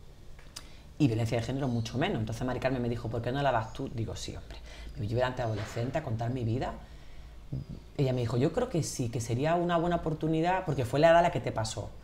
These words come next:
Entonces, ahí ya me despertó ella como una curiosidad de querer contar mi historia a ese público. Pero como yo empecé contando mi historia en fotografía, no en teatro,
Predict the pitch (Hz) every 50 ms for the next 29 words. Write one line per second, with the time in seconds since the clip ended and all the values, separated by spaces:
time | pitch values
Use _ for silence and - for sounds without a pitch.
0 | - - - - - - - - - 143 143 175 196 220 226 214 208 214 - 180
1 | 160 - 180 185 202 202 185 170 160 147 143 147 165 185 180 - 180 160 165 160
2 | 160 - 160 147 160 170 175 170 135 135 - 131 127 135 135 185 - - 170 165
3 | 156 147 - - - 170 175 185 185 - - - - 131 135 165 160 - 165 151
4 | - 131 127 113 110 110 - - 110 110 120 127 117 131 123 120 147 165 175 190
5 | - - - 196 190 - 185 185 185 175 165 - 180 175 170 160 - 160 160 156
6 | 156 147 147 - - - 123 120 123 135 147 139 - 151 139 - - 110